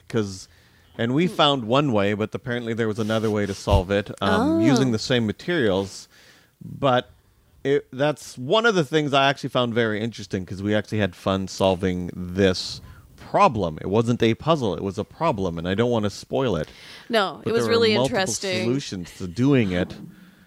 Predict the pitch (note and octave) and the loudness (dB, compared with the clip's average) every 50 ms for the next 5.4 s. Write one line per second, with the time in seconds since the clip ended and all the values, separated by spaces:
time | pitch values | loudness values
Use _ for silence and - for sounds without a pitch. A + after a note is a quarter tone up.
0 | _ _ _ _ _ _ _ _ _ _ _ _ _ _ - - A2 G2 G#2 G2+ | _ _ _ _ _ _ _ _ _ _ _ _ _ _ -2 0 2 2 2 2
1 | G2+ G2 F2 F2 - - - - - - - _ _ _ _ _ - - E2 F2+ | 0 0 -4 -6 -12 -18 -20 -20 -20 -20 -20 _ _ _ _ _ -6 -4 0 0
2 | F#2+ F#2 F#2 F2 D#2+ - _ _ - A2+ B2 C3 B2+ G2+ - - - _ _ _ | 2 2 2 0 -2 -4 _ _ -2 2 2 2 2 2 -2 -10 -20 _ _ _
3 | - - - - - A2 G#2+ A2 G#2+ G#2+ G#2+ G#2 G2+ F#2+ F2 - - - - _ | -20 -20 -20 -12 -6 -4 -2 0 0 0 0 -2 -4 -6 -10 -12 -18 -20 -20 _
4 | _ _ _ _ _ _ _ _ _ _ _ _ _ _ _ - A#2 G#2 G#2 F#2+ | _ _ _ _ _ _ _ _ _ _ _ _ _ _ _ 0 2 4 4 4
5 | A2+ A#2 B2+ B2 G#2 F2+ F2 | 4 4 4 2 0 -2 -8